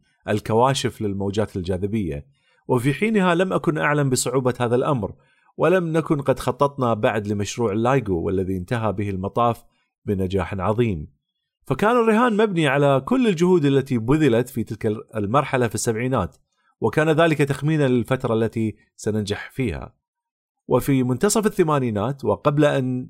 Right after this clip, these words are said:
تكتمل مدة الرهان، فهمنا بوضوح أكبر ما كان المطلوب، وبوضوح أكبر كم هو صعب. محمد،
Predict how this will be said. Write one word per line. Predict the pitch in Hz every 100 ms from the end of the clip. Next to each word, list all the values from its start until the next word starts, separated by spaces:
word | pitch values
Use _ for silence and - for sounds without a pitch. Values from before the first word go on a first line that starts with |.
| _ _
تكتمل | 185 - 175 143 131
مدة | 123 110 110
الرهان، | 101 90 98 135 156 - _ _ -
فهمنا | 120 160 170
بوضوح | 139 147 147 175 139
أكبر | - 180 117 101 107 139 - _
ما | 113 123 127
كان | 127 117
المطلوب، | 117 127 139 175 135 87 - _ _ _ _
وبوضوح | 101 110 117 127 120 -
أكبر | 165 135 120 120 127 - _ _
كم | 117 104
هو | 104 101
صعب. | - 123 69 69 - _ _ _ _ _ _ _ _ -
محمد، | 147 127 131